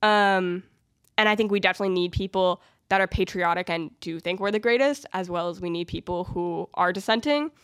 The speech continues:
And you're right, like, that tide of people that are dissenting and saying America's not the greatest, I think is louder at this point in time and a bigger group. Um, so I think we do need a balance. It's just like how we need a balance of people who are progressive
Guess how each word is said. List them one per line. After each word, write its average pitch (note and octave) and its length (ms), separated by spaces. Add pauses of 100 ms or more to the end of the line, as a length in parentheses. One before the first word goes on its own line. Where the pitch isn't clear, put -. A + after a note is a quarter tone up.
(320)
And G#3 160
you're F#3+ 160
right, F#3 420
like, F#3+ 200
that F#3 260 (540)
tide G3+ 440
of G#3 120
people G#3 480
that F3+ 340 (160)
are F#3 220
dissenting G3+ 540
and F#3+ 100
saying F3+ 160
America's F3 360
not F3 120
the - 60
greatest, A3 480 (400)
I G3+ 140
think G3 280
is F3 300
louder E3+ 400
at G3+ 100
this A3+ 120
point A#3 220
in C4 40
time B3+ 500
and F#3 160
a F3+ 80
bigger F3 280
group. D3+ 380 (360)
Um, G3 560 (160)
so - 140
I A#3+ 40
think B3+ 140
we A3+ 60
do G#3 140
need G3+ 140
a F#3+ 40
balance. F3+ 400
It's B3 120
just - 120
like D#4+ 120
how A#3+ 100
we G#3 60
need G#3+ 140
a G3+ 60
balance F#3 560
of F#3 460
people G3 280
who G3 60
are F#3 160
progressive G#3 840